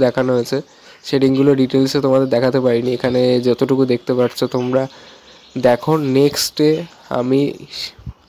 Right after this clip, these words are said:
এক একটা পার্টে শেডিংয়ের জন্য আলাদা আলাদা আমি ভিডিও করব, সেগুলোতে তোমরা ডিটেলসে সেগুলো বুঝতে পারবে, কোনটার কোন শেডিং হয় বা কোন কালার ইউজ করে কোনটার কী শেডিং দেওয়া যায়,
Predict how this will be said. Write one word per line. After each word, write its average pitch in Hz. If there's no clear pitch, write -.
এক 135
একটা 139
পার্টে 123
শেডিংয়ের 139
জন্য 143
আলাদা 131
আলাদা 131
আমি 147
ভিডিও 131
করব, 127
সেগুলোতে 135
তোমরা 131
ডিটেলসে 135
সেগুলো 135
বুঝতে 127
পারবে, 120
কোনটার 131
কোন 127
শেডিং 127
হয় 123
বা 127
কোন 127
কালার 123
ইউজ 127
করে 127
কোনটার 123
কী 127
শেডিং 123
দেওয়া 120
যায়, 123